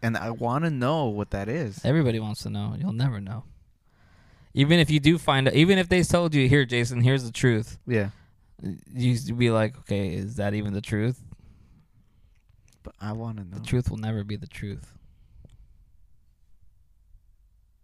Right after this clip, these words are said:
Speaker 1: I mean,
Speaker 2: <laughs>
Speaker 1: yeah. Wow. Put that
Speaker 2: Wow.
Speaker 1: on this shirt.
Speaker 2: <laughs> Yeah.
Speaker 1: It took me a second to process that one.
Speaker 2: It's
Speaker 1: I'm
Speaker 2: the
Speaker 1: sorry.
Speaker 2: X, the X-Files.
Speaker 1: Yeah.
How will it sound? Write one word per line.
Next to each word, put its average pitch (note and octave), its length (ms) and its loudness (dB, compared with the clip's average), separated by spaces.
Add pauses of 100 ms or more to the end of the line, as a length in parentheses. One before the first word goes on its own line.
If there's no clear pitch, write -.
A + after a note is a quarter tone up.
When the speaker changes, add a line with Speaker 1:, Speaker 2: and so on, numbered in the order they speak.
(960)
Speaker 1:
I A#2 60 -12
mean, G#2 300 -8 (280)
Speaker 2:
<laughs> - 300 -14
Speaker 1:
yeah. A2 300 -4
Wow. A2 640 -2 (380)
Put E3 120 6 (100)
that D3+ 200 4
Speaker 2:
Wow. D3+ 120 4
Speaker 1:
on A#2 80 0
this A2 140 0
shirt. A2 400 0
Speaker 2:
<laughs> - 20 -6
Yeah. B2 380 2
Speaker 1:
It C3+ 100 2
took G#3 160 0
me C3+ 100 0
a A2 40 -2
second A2+ 340 -2
to G#2+ 80 -8
process G#2 400 -6
that G2 140 0
one. - 80 -10
Speaker 2:
It's G#2 140 -8
Speaker 1:
I'm G2+ 80 -8
Speaker 2:
the G#2 40 -8
Speaker 1:
sorry. G2 220 0
Speaker 2:
X, G2 60 -6 (100)
the G2+ 140 -6
X-Files. A#2+ 600 -2 (320)
Speaker 1:
Yeah. G#2+ 180 -12